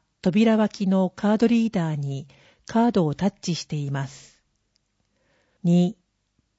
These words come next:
降りる停留所の放送が流れたらボタンを押す。次は〇〇前への車内アナウンスを聞いた女性が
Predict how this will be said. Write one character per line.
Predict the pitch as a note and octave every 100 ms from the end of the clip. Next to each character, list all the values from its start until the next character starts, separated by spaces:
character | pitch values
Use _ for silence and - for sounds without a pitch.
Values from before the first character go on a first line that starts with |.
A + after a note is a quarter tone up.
| _ _
降 | F3
り | A3+
る | A#3+ F#3+
停 | G#3 G3+
留 | F#3+ F#3+ F#3
所 | F#3
の | E3+ E3 D#3+
放 | - G#3
送 | A3 A#3+ A#3
が | A3+
流 | A3 G#3+
れ | G3
た | - D#3
ら | C#3+ C3+ - _
ボ | - A#3
タ | A#3 A3
ン | E3+ C#3
を | C3
押 | C3+ -
す。 | - C#3+ - _ _ _ _ _ _ _ _ _ _ _ _
次 | - F3+ G#3+
は | E3+ C#3 - _
〇 | - E3+ A#3
〇 | A#3+ A#3
前 | A3+ A3 F3
へ | C#3 C3 - _ _ _ -
の | F3 F3 - _ _
車 | - F#3+
内 | A3 A#3
ア | A3+
ナ | A#3
ウ | A#3
ン | A#3+
ス | - F3+
を | C#3
聞 | C3+ - F3
い |
た | F3
女 | F3
性 | D#3+ - D#3+ D3+
が | D3+ C#3